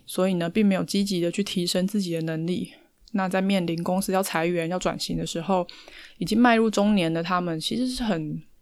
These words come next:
很手足无措的。很多人会抱怨，那有些人虽然也成功的转职了，可是呢，却得花更多的时间去补足相关的专业的知识。我觉得未来的就业市场只会越来越难以预测。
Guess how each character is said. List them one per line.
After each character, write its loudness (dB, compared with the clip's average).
很 -4
手 2
足 0
无 0
措 2
的。 -4
很 -2
多 4
人 2
会 4
抱 2
怨， 2
那 0
有 -2
些 0
人 2
虽 0
然 4
也 0
成 -2
功 2
的 2
转 -2
职 -10
了， -6
可 -6
是 -2
呢， -2
却 0
得 0
花 2
更 4
多 4
的 2
时 -4
间 -2
去 -2
补 0
足 -4
相 0
关 2
的 2
专 -2
业 0
的 -4
知 -8
识。 -6
我 -2
觉 4
得 6
未 4
来 4
的 2
就 2
业 6
市 0
场 -4
只 -8
会 0
越 4
来 4
越 4
难 -2
以 0
预 0
测。 -4